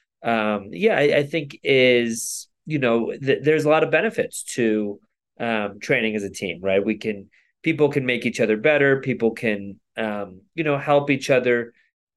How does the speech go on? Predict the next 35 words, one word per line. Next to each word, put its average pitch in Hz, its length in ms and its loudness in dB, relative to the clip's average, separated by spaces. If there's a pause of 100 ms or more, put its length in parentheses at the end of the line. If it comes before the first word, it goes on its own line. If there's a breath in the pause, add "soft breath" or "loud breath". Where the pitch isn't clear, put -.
notice 143 580 4
and 117 120 -12
be 123 140 0
aware 123 480 6
of 113 180 2
different 117 280 -6
aspects 117 420 0
of 113 100 0
their 110 120 4
game, 110 340 0
whether 117 240 4
that's 101 260 0
technical, 123 1080 4
strategic, 127 720 0
mental, 120 500 2
whatever 113 320 2
that 117 200 4
may 120 160 -2
be. 113 460 0 (540 loud breath)
Um, 101 560 -4 (560)
you 156 100 -2
know, 113 140 -2
maybe 113 720 0 (340)
players 127 320 2
don't 120 200 2
always 117 200 0
wanna 117 280 0
hear 131 280 2
something 120 380 0
from 107 220 -2
a 104 40 -8
coach - 460 2
necessarily, 156 720 2
and 135 100 -4
maybe 113 360 -2